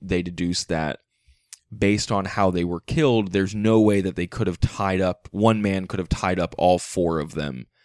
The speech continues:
and gotten them into different rooms and, like, tucked Nancy into her bed and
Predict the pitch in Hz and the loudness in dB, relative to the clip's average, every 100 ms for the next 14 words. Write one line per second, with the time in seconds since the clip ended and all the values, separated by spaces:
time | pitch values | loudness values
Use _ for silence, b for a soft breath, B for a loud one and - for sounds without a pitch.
0 | b b b - 95 87 87 - 90 85 | b b b -6 -4 -2 -4 -4 -6 -4
1 | 82 101 87 92 95 - 92 90 87 73 | -4 -4 -4 -4 -6 -4 -2 -2 -4 -8
2 | - - 87 76 - - 98 - 92 85 | -8 -8 -6 -8 -8 -6 -6 -6 -6 -4
3 | 82 - 78 78 82 - 87 117 82 80 | -4 -4 -6 -4 -6 -4 -6 -4 -4 -4
4 | 67 - b b b - 85 76 69 71 | -6 -12 b b b -10 -8 -6 -8 -12